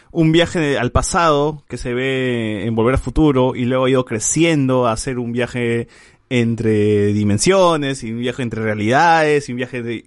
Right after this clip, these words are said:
y ha sido, y, y lo que parecía ser algo sencillo se ha ido complicando, la gente se ha enredado y lo que le gusta a la gente, le han dado lo que le gusta a la gente. Ah, nos ha dado buenas actuaciones, nos ha dado buenos personajes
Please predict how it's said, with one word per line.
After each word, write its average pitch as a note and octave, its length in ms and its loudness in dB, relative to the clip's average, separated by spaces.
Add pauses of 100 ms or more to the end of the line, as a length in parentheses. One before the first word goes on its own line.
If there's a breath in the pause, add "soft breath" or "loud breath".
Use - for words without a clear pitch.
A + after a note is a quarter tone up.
y B2+ 140 -8
ha C3 100 -2
sido, E3 320 0 (320 loud breath)
y, C3+ 160 -6
y A#2 360 -6
lo B2 140 -4
que A#2+ 120 -8
parecía A#2+ 440 -2
ser D#3+ 200 -2
algo D3+ 200 -2
sencillo C#3+ 380 -6
se C3+ 100 -10
ha B2+ 40 -4
ido B2+ 120 -2
complicando, C#3+ 760 -4
la B2 80 0
gente C3+ 200 -6
se C#3+ 80 -4
ha C#3+ 40 -2
enredado C#3 340 0
y D#3 80 -6
lo F#3 140 -6
que G#3+ 80 -10
le G#3 60 -4
gusta G3+ 200 -2
a - 20 0
la C#3 80 0
gente, C3 300 -4
le A#2 120 -8
han A#2+ 100 -4
dado A#2+ 120 -4
lo A2+ 60 -8
que A2+ 60 -12
le G#2+ 80 -12
gusta B2 220 -10
a - 20 -12
la - 60 -16
gente. F3 180 -8 (420 loud breath)
Ah, E3 180 2
nos D#3 180 0
ha D#3+ 60 0
dado E3 120 2
buenas E3+ 260 -2
actuaciones, E3+ 720 -8
nos C3 140 -10
ha C#3+ 60 -4
dado C#3+ 120 0
buenos C#3+ 240 2
personajes E3 680 -2